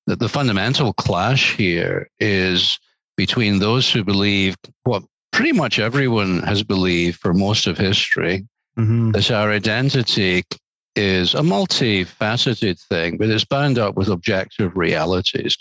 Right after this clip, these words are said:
Speaker 2: Mm-hmm.
Speaker 1: right? Like being male or being me-, female or so on. We're now confronting a culture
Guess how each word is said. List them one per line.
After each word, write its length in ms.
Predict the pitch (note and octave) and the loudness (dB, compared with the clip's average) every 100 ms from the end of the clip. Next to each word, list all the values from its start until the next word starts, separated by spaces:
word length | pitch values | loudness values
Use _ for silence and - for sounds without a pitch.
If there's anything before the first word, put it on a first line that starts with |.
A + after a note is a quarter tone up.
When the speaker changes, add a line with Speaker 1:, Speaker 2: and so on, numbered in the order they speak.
| C3+ | 0
Speaker 2:
Mm-hmm. 300 | A2+ A2 A#2 | 2 4 2
Speaker 1:
right? 260 | F2 F2+ - _ _ _ _ - - - - - | 0 -2 -8 _ _ _ _ -20 -20 -18 -16 -6
Like 160 | F2+ F#2+ | -4 -2
being 240 | G#2 F#2+ | 0 2
male 240 | F2 E2+ E2+ | 2 2 0
or 80 | |
being 220 | E2 E2+ E2+ | 0 0 2
me-, 140 | F2+ | 0
female 440 | - F#2+ F2 E2+ | 0 0 2 0
or 80 | F2 | -2
so 180 | - F#2+ | -2 -2
on. 240 | F2+ F2+ F#2+ | -2 -2 0
We're 140 | G#2+ | 0
now 200 | A2 C#3+ | 0 -2
confronting 560 | - C3+ C3 A2+ A2 F2 | 0 0 0 0 0 -2
a 80 | F#2+ | -2
culture 760 | A#2 A#2+ - - - F2+ - | -2 -2 -2 -2 -2 -2 -6